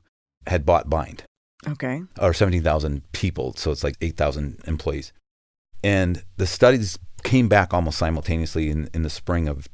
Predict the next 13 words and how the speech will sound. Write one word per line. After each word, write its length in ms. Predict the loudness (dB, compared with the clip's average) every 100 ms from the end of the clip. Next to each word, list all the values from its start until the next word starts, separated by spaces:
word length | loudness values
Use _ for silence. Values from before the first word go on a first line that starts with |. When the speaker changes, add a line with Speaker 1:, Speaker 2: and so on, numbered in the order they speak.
| -8
Speaker 1:
twenty-one. 500 | -2 -2 -2 -4 -8 -14 -18 _ _ -2
And 120 | 2 4
it 80 |
was 140 | 4 2
very 200 | 2 2
clear. 300 | 0 -6 -8 _ _ _ _ -8
Bind 400 | 0 2 4 4
is 100 | 2
superior. 600 | -2 -4 -2 -2 -4 -14 -18 _ _ _ -4
Across 380 | 0 6 4 4
every 220 | 4 4 4
risk 240 | 2 2
cohort, 540 | 4 4 6 4 4